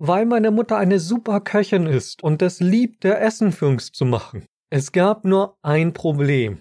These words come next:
Ein Junge im Sonderunterricht namens Cody. Seine Mutter war auch eine der Lehrerinnen für Sonderpädagogik.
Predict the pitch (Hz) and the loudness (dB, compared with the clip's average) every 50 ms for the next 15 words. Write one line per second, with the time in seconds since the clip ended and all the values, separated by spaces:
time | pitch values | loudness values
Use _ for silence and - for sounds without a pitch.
0 | _ _ - 165 165 170 175 180 196 214 220 220 226 220 220 220 202 185 196 202 | _ _ -4 -2 0 2 2 2 2 2 2 2 2 2 2 2 2 0 0 2
1 | 202 208 233 240 240 233 226 196 - 208 196 202 220 208 - - - 185 196 208 | 2 0 0 2 0 0 0 0 -2 -2 -2 -2 -2 -4 -4 -6 -4 -2 -2 0
2 | 214 208 - - - - 247 254 254 208 147 113 92 - - _ _ _ - 131 | 0 -2 -4 -6 -6 -4 -2 0 0 0 -2 -2 -4 -8 -16 _ _ _ -6 -2
3 | 139 147 165 180 202 196 202 202 - 202 190 185 170 185 - - 202 208 - - | 0 0 0 2 0 0 0 0 0 0 0 0 0 -2 -2 0 -2 -2 -2 -2
4 | 180 190 190 190 180 190 185 180 185 185 185 175 180 175 - 185 180 180 - - | -2 0 0 0 0 0 0 2 2 0 0 -2 -4 -4 -2 -2 -2 -2 -2 -4
5 | 190 180 196 208 220 226 214 - - 143 131 123 123 117 101 120 104 101 90 104 | -2 0 0 0 0 0 -2 -2 0 -2 0 0 0 0 0 -2 -2 -2 -2 -6
6 | 104 - - - | -8 -8 -10 -20